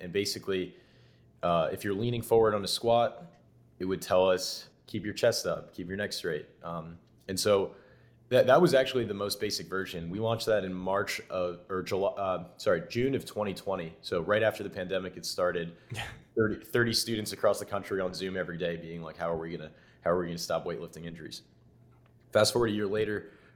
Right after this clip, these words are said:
Speaker 1: uh, we, we launched the second version of the app, w-, w-, which is publicly available. And in the next two weeks, we're super excited to launch the third version of our app, um, which is our biggest launch yet. And, and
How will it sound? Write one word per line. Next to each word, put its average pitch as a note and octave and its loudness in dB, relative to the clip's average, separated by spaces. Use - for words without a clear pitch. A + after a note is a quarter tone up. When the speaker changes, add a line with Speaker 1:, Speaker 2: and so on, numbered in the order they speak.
Speaker 1:
uh, F2+ 2
we, F2+ -4
we G2 -10
launched F#2 -4
the - -12
second A2 0
version F#2+ -6
of F#2 -8
the F#2+ 2
app, F#2 2
w-, D2 -14
w-, F2+ -10
which F2 -10
is - -8
publicly F2 -2
available. F2+ -2
And F2 -2
in F2+ -8
the F#2 -4
next - -4
two G2+ -4
weeks, A#2 -4
we're F#2 -12
super G2 -4
excited F#2 2
to F2 -4
launch E2+ -6
the E2 -10
third G2 -2
version F2+ -6
of E2+ -10
our E2 0
app, E2 -4
um, D#2+ -6
which F#2+ -8
is - -6
our F2+ 0
biggest F2+ -4
launch E2+ -2
yet. E2 -4
And, D2+ -14
and D#2 -14